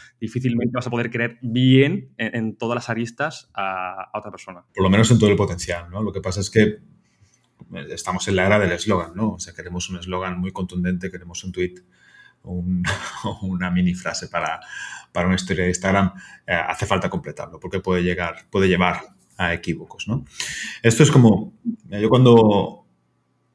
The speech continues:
Speaker 2: cuando fui padre, la verdad es que surgió en mí una necesidad mayor de cuidarme en todos los aspectos, también en el físico, para poder darles más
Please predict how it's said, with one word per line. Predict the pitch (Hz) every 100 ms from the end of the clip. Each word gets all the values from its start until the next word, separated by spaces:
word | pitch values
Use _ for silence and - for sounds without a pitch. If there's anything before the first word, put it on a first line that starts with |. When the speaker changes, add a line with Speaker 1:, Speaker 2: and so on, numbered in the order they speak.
| _
Speaker 2:
cuando | - 92 92
fui | - 120
padre, | 120 98 107 123 - - - _ _ _ - - - _
la | 120 110
verdad | 101 101
es |
que | -
surgió | - 120 127
en | 117 101
mí | 113
una | 123 104
necesidad | 107 110 113 107
mayor | 98 107
de | 117 135
cuidarme | 87 85 92 90 67 - _ _ _ _ _ _
en | 107
todos | 92 107
los | 98 95
aspectos, | - 98 - - -
también | 92 90 98
en | 95
el | 92
físico, | 87 - - 110 117 113
para | 92 87
poder | 95 90 98 104 - - _ _
darles | 101 101 98 104 107 107 - - _
más | 104 107 85 - - - _